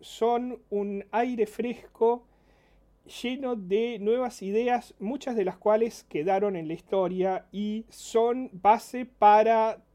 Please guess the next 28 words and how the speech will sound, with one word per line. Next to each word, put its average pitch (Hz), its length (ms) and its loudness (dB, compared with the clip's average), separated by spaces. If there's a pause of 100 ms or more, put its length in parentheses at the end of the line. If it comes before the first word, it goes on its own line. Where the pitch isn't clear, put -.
toda 233 600 2
la 175 160 -4
nueva 220 480 2
versión 202 600 -2
del 180 140 -4
personaje 190 800 -4
que 151 100 -6
empieza 170 440 -4
con 156 180 -6
Taika 170 260 -4
Waititi. 214 640 -4 (680)
Las 185 680 0
primeras 190 420 0
dos 214 160 4
películas 240 680 -2
tratan 220 360 4
de 175 100 -6
ser 208 260 0
más 208 320 -2
el 175 140 -6
personaje, 175 600 -6 (220)
el 185 120 -2
personaje 190 520 -6
clásico 196 640 -2
creado 190 720 0 (100)
por 185 720 0 (300)
Jack 208 260 -2
Kirby 202 560 -8